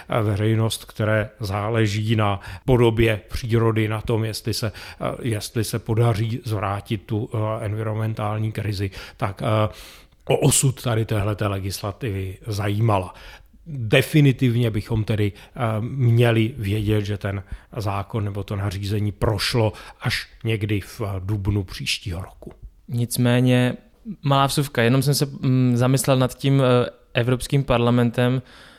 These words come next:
Speaker 2: Co já si tak, eh, vybavuju z mé teda, eh, povšechné znalosti, tak tam jsou poměrně silné lobistické tlaky právě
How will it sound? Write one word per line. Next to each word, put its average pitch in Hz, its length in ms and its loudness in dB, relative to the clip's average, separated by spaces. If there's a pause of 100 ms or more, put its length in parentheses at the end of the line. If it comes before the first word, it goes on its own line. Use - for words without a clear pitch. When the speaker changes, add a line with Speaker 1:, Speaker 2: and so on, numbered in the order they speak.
(200)
Speaker 2:
Co - 120 -2
já 120 100 4
si 123 160 -4
tak, 127 220 -2
eh, 127 180 4
vybavuju 123 600 2
z 117 100 -2
mé 120 300 0
teda, 117 380 -2
eh, 113 360 -4
povšechné 123 540 0
znalosti, 120 540 2
tak - 220 -2
tam 127 300 2 (560)
jsou - 180 0
poměrně 131 460 2
silné 131 400 2
lobistické 127 600 0
tlaky 123 380 -4
právě 120 640 2